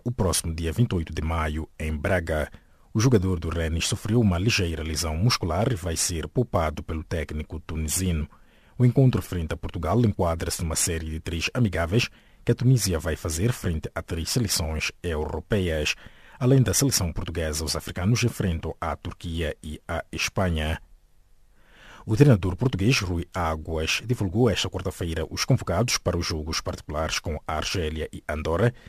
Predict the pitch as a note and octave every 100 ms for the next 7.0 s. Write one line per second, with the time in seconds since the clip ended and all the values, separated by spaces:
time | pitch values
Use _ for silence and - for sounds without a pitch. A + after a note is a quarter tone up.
0 | - - - B2 D3+ A#2+ G2+ B2 - F2+
1 | - D#2 E2 D#2+ D#2+ D#2 F2 - C3 -
2 | F#2 D#2 D2+ D#2+ - D#2 D#2+ E2+ A2 -
3 | - _ - - - B2+ C3+ - F#2+ G#2+
4 | B2+ F#2 A#2 G#2+ F2+ - C#3 F2 E2+ D#2
5 | - D#2 - F2 D2+ - G#2+ E2 D#2 D#2
6 | - E2+ D#2+ D#2+ - F2 E2+ F#2+ F#2